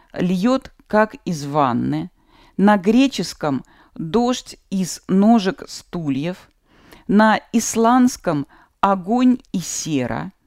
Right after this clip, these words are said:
На каталонском "дождь из лодок с бочками". На сербском языке "дождь идёт, мышей убивает". На эстонском как из бобового стебля.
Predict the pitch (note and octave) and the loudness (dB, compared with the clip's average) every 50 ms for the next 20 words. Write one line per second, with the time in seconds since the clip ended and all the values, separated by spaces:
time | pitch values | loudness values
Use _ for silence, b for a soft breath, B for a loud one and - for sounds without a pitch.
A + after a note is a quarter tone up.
0 | b b b b b b b b b b - F#3+ G3+ G#3+ G#3+ G#3+ F#3+ - - _ | b b b b b b b b b b 0 2 4 4 4 2 0 -4 -8 _
1 | _ _ - A3+ G#3+ - - G#3+ G#3+ G#3+ G#3+ A#3 B3 B3+ B3 A3+ - - - F3+ | _ _ 0 0 2 4 4 4 4 4 4 4 4 4 4 4 2 -4 -6 -4
2 | D#3+ D3+ - - _ _ _ _ _ - D3+ C#3+ F#3+ G3+ F#3 F3+ - - - - | -4 -4 -6 -8 _ _ _ _ _ -10 -6 -2 -2 -2 -2 -2 -4 -8 -16 -20
3 | _ - G3+ F#3 D3 D3 E3 E3+ E3+ E3+ E3+ D3+ E3+ E3+ - - _ - D#3 C#3+ | _ -4 -4 -4 -4 -4 -4 -2 -2 -2 0 -2 -2 -4 -4 -10 _ -14 -12 -12
4 | D3 D3 G3+ A#3 C4 G#3 - - - - C3+ A#2+ A#2+ - - - - _ b b | -10 -8 -4 -2 -2 -2 -4 -6 -10 -8 -6 -4 -4 -4 -6 -8 -14 _ b b
5 | b b b b b b b b b b - F3 F#3 F3 E3 - - - A#3 C4+ | b b b b b b b b b b 0 2 2 2 2 0 -4 -2 0 0
6 | C#4+ D#4 - - - - G3 F3 E3 D#3 E3 C#3 C#3+ D#3+ C3 - - D3+ C#3+ B2 | 0 0 -4 -6 -4 0 0 0 0 0 -4 -6 -6 -8 -8 -8 -6 -6 -4 -6
7 | - - _ - D#3 D3 G#3 A3 G#3+ G3+ - - - _ - F#3+ E3+ D3+ E3 A3 | -6 -8 _ -10 -2 0 2 2 2 0 -2 -10 -12 _ -6 -6 -4 -2 -2 -2
8 | B3+ C#4 C#4 - b b b b b - F#3 G#3+ A3+ - - - C4 C4+ B3 G#3 | -2 -2 -4 -6 b b b b b 0 4 4 4 2 0 -2 -2 0 0 0
9 | - - - E3 D#3 C#3 D3+ D3+ C#3+ D3+ C#3 A#2 A#2 A#2+ A#2 - - - _ b | -2 -4 -6 -8 -6 -6 -6 -6 -4 -2 -2 -2 -2 -4 -8 -10 -14 -20 _ b
10 | b b b b b b b b b b - - F3 F3 E3 D3 C#3+ - - _ | b b b b b b b b b b -2 0 2 2 2 2 0 -2 -4 _
11 | F#3 A3 B3+ C4+ B3 - - - E3+ D3 B2+ - b b b b b b b b | 0 2 4 4 4 2 0 -4 -4 -4 -4 -6 b b b b b b b b
12 | _ _ - G3+ G3 G3 - - - _ - G3+ F3+ D#3+ D#3 F3+ F3+ F3+ D3+ C#3+ | _ _ 0 2 2 2 0 -6 -16 _ -6 -6 -6 -2 2 4 4 4 4 2
13 | F#3 G#3 G#3 F#3+ F#3 F3+ E3+ E3 F#3+ F3+ - - - - - F#3 F#3+ D#3 B2 A2+ | 0 0 0 0 0 -2 -2 -4 -4 -4 -6 -10 -12 -14 -6 -4 -4 -4 -4 -6
14 | A#2 - - - F3+ | -8 -10 -10 -12 -14